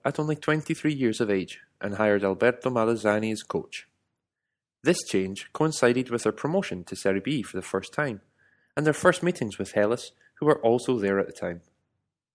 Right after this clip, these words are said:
In their first season in Serie B, they drew and beat the more illustrious side from Verona in their two meetings. Down there they stayed until the appointment of Luigi Del Neri in two thousand saw them reach the promised land of Serie A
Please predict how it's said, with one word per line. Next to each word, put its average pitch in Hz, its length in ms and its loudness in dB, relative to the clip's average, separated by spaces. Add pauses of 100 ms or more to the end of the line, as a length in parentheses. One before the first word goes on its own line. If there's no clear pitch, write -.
(960)
In 147 160 2
their 143 120 6
first 156 280 4
season 151 240 0
in 143 100 -2
Serie 139 260 4
B, 113 300 -2
they 110 140 2
drew 120 360 2
and 120 220 -2
beat 170 320 -2
the 110 60 -6
more 117 240 2
illustrious 113 560 0
side 117 260 0
from 113 160 -8
Verona 113 500 2
in 151 140 -4
their 147 140 0
two 98 240 -4
meetings. 95 500 -12 (1120)
Down 113 160 4
there 117 180 4
they 110 120 2
stayed 127 420 2 (220)
until 156 260 2
the 165 80 6
appointment 156 480 2
of 113 100 -8
Luigi 135 360 0
Del 107 140 4
Neri 147 420 2
in 101 120 -6
two - 160 -6
thousand 147 580 4 (200)
saw - 180 4
them 175 200 -2
reach 123 240 0
the 120 80 -2
promised 160 480 2
land 117 260 2
of 98 100 -6
Serie 110 360 2
A 104 240 0